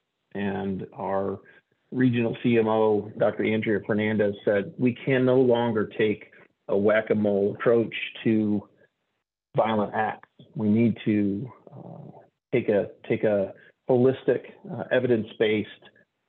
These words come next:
uh, scientific approach to improving our safety.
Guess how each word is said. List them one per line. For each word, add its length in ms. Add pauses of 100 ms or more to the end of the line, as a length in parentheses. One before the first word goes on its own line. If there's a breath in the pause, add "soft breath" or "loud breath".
(140)
uh, 120 (100)
scientific 580
approach 420 (220)
to 440 (240)
improving 800 (460 loud breath)
our 240
safety. 380